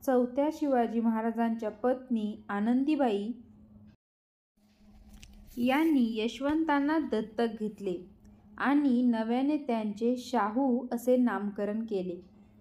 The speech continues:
दोन एप्रिल अठराशे चौऱ्याण्णव रोजी त्यांचा राज्यारोहण समारंभ पार पडला आणि शाहू कोल्हापूर संस्थानाचे राजर्षी शाहू महाराज झाले.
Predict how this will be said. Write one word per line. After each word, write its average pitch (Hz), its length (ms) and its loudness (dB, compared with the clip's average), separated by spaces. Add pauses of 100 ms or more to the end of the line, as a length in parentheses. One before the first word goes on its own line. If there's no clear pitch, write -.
(360)
दोन 302 360 2
एप्रिल 302 560 2 (160)
अठराशे 247 500 0
चौऱ्याण्णव 262 680 0
रोजी 262 500 -2
त्यांचा 233 460 0
राज्यारोहण 233 800 0
समारंभ 208 600 -4
पार 220 360 0
पडला 185 400 -4 (680)
आणि 202 320 -2
शाहू 214 400 -2
कोल्हापूर 220 640 0
संस्थानाचे 247 960 0
राजर्षी 220 600 -2
शाहू 214 320 -4
महाराज 202 440 -4
झाले. 180 260 -4